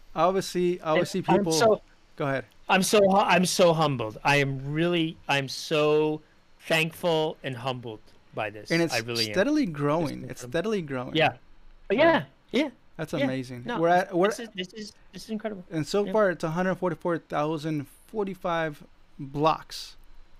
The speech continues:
Speaker 1: as of
Speaker 2: Yep.
Speaker 1: this moment. Unbelievable. With, with no interruptions, right? There's been no shutdown.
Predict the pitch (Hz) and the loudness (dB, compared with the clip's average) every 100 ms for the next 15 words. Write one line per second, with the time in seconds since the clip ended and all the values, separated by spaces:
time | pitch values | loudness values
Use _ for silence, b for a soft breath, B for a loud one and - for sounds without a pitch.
0 | - 143 135 135 170 190 160 - 139 143 | -6 -4 -4 0 2 2 0 -4 -6 -4
1 | 147 135 - - - - - - - - | -4 -4 -10 -18 -20 -20 -20 -20 -20 -16
2 | - 156 160 147 147 147 131 135 - - | -8 -4 -2 0 0 0 -4 -10 -12 -4
3 | 160 170 165 156 156 165 185 202 185 165 | 2 2 0 -4 -2 0 2 2 0 2
4 | 151 - 131 135 139 180 - b b b | 0 0 -10 -4 -4 -4 -12 b b b
5 | 156 143 156 147 165 185 196 175 160 165 | -4 0 0 2 2 0 -2 -4 -4 -2
6 | 165 | -2